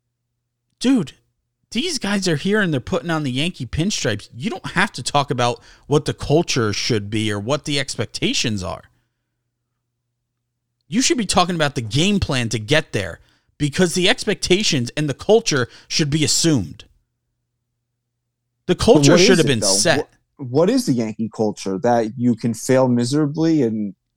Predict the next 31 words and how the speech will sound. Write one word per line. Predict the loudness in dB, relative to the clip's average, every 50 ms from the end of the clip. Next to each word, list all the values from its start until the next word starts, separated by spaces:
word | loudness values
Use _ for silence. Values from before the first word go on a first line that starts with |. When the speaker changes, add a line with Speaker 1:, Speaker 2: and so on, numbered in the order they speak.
| _ -20
Speaker 2:
still | -16 -2 0 0 0
have | 2 0 -2 -2
a | -4
job? | -8 -8 -6 -6 -6 -6 -6 -8 -10 -6
Speaker 1:
Well, | -2 -2 -2 -2 -4 -6 _
e-, | 0 0 0 0 -8 -4
that's | -4 -2 -2 -2 -4
exactly | -4 -2 0 0 0 0 -2 -4 -2
my | 0 -2 -2
point, | -2 -4 -2 0 0 0 -2 -2 -4
is | -4 -2 -2
that | -2 -2 -4 -6 -18 _ _ _ _ _ _
we, | -8 -8 -6 -4
the | -4 -4
guys | 0 0 0 0 2 0 -2 -2
in | -2 -2 -2
place | -4 -2 -2 -2 -2 -2
that | -4 -4 -4
are | -4
supposed | -6 -6 -8 -2 -2 -2 -2 -2 -6
to | -8
be | -8 -6
setting | -6 -4 -2 -2 -2 -2 -2 -2 -4 -4
the | -4
tone, | -4 -6 -6 -4 -6 -6 -6
setting | -4 -4 -2 -2 -2 -4 -4
the | -6
culture, | -2 -2 -2 -2 0 0 -4 -4 -4 -6 -14 -20 -20 -20 _ -10
setting | -4 0 2 2 2 2 0 0
the | 0 0
expectations, | 0 -2 -4 -6 -6 -8 -6 -4 -2 -2 -2 -2 -4 -6 -8 -10 -12 -16 -20